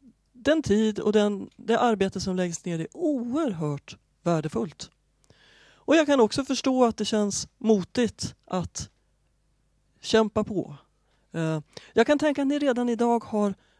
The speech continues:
tagit kontakt med, eh, äldreomsorgen, med alla kommunala instanser, med biblioteken, alla de självklara. Eh, bara för att leka med tanken åt, eh,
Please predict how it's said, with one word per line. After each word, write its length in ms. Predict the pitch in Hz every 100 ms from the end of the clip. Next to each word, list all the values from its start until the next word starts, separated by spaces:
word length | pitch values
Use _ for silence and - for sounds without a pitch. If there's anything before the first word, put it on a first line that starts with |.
| _
tagit 280 | - 107 101
kontakt 560 | - 190 208 196 - 196
med, 420 | 190 185 175 175
eh, 160 | 175 165 _ _ _
äldreomsorgen, 1400 | 214 208 196 190 190 185 196 190 185 185 185 185 185 180 _ _ _
med 260 | 190 185
alla 200 | 185 185
kommunala 600 | 180 185 180 180 180 180
instanser, 920 | 175 - 180 175 175 170 - 185 175 175
med 140 | 170
biblioteken, 1040 | 170 170 180 185 180 175 - - 175 170 165 - _
alla 220 | 180 175
de 180 | 170 165 _
självklara. 720 | - 208 165 - 180 175 160 160 _ - - - - _ _
Eh, 340 | - 247 254 254 - -
bara 160 | 359
för 100 | -
att 40 | 311
leka 240 | 311 285
med 120 | 294
tanken 440 | 285 269 233 311 285
åt, 300 | 233 - 247
eh, 240 | 233